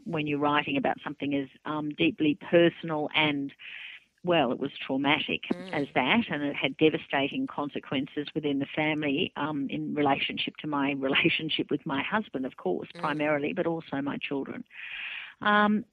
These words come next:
Speaker 1: that was, <sighs> that was an enormous dilemma because after the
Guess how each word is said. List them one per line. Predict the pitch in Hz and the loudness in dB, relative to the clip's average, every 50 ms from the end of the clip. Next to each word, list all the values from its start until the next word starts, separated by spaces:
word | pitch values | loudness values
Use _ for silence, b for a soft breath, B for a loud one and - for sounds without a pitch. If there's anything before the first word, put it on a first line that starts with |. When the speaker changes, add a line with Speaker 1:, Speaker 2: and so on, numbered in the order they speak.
| _ - | _ 4
Speaker 1:
that | 226 311 339 - | 6 6 8 8
was, | 320 302 254 - - _ - | 6 2 2 0 -6 _ -6
<sighs> | 180 170 - - - - - - - - | -6 -6 -4 -6 -8 -8 -10 -14 -8 -6
that | 220 - - | -6 -2 -2
was | 247 226 | 0 2
an | 240 233 226 | 4 6 6
enormous | 220 220 220 240 254 262 254 233 165 - - - | 8 8 10 10 12 12 10 10 8 4 0 0
dilemma | 190 180 190 196 196 156 - | 4 6 6 6 6 4 2
because | - 180 - 190 185 - | 0 0 0 2 2 4
after | 220 254 269 - 277 254 | 4 4 4 4 2 2
the | - - | 4 2